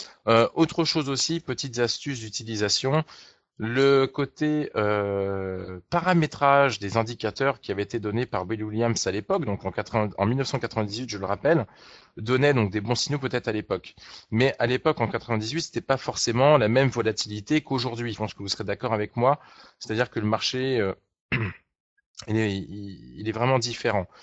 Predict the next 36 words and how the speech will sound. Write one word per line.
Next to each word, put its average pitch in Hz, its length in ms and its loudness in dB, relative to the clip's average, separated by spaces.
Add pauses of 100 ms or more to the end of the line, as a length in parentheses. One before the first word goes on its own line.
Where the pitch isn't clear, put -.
(280)
Eh 110 80 -4
bien, 123 280 0
rien 165 200 2
ne 165 60 4
vous 147 200 -4
empêche, 131 340 -2
vous, 160 220 -4
si - 240 -4
vous 117 80 -8
le 113 60 -10
désirez, 123 680 -4
eh 101 100 -4
bien, 107 160 0
de 104 60 -2
modifier 147 760 0 (320)
les 113 140 0
paramètres 139 800 4
des 101 220 -4
indicateurs. 98 720 2 (480)
Eh 101 60 -2
bien, 110 80 6
pour 117 160 -6
ça, 147 120 0
c'est 120 160 -2
très 110 160 -2
simple. 202 300 2
Je 123 60 -2
reclique 127 340 -4
sur - 160 -2
la 101 80 0
clé - 180 -4
à 127 40 0
molette 117 300 0
et 107 40 -2
le 98 60 0
marteau 147 420 -2